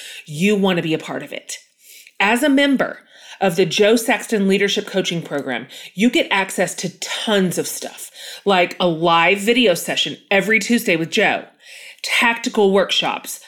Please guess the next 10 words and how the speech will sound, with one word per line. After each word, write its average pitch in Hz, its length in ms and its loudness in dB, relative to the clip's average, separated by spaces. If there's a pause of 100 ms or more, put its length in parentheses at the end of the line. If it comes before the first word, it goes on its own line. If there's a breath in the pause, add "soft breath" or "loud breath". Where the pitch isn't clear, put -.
(220 loud breath)
virtual 240 480 6
community 208 480 2
meetups, 180 600 0 (340 loud breath)
and 196 260 4
mentor 240 380 4
interviews 165 580 0
with 180 180 -4
other 220 240 4
leading 160 280 0
voices. 135 540 -4